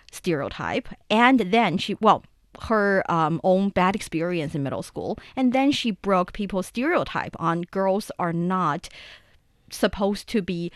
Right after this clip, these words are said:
good at science as well as a beauty contest. And last but not least,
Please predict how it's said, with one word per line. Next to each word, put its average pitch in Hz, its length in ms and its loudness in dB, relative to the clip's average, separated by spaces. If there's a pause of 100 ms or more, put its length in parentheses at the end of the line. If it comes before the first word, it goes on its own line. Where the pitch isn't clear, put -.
(600)
good 247 340 8
at 185 240 0
science 208 440 4
as 175 200 -4
well 196 320 4
as 165 580 0
a 180 60 0
beauty 233 320 0
contest. - 640 -10 (340)
And 202 280 0
last 202 360 -2
but 165 100 -2
not 156 220 -4
least, 196 420 -8